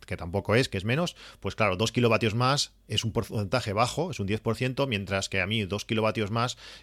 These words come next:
gastando diez, se, se va ya a, a un veinte. Eh, y en algunos casos, eh, creo que, yo creo que gasta más.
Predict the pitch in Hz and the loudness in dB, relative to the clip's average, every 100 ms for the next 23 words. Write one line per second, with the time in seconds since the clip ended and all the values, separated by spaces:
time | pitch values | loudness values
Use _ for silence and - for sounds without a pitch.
0 | - 104 95 107 113 107 117 127 131 - | -10 -6 -2 -2 0 0 2 2 0 -10
1 | - - - 107 - - 95 101 117 113 | -18 -6 -2 0 2 0 2 2 2 2
2 | 107 117 120 - 101 90 90 90 - - | 2 2 0 -6 -4 -4 -4 -8 -10 -8
3 | 92 98 98 127 113 - 123 104 101 98 | -6 -2 0 0 -2 -8 -6 -4 -2 -2
4 | 98 95 - - - 107 98 107 117 123 | -4 -6 -10 -14 -6 -4 -2 0 0 0
5 | 123 113 135 - 113 110 110 101 98 110 | -2 -2 -4 0 0 2 -2 -2 0 0
6 | 110 107 101 90 101 | 2 2 0 0 -2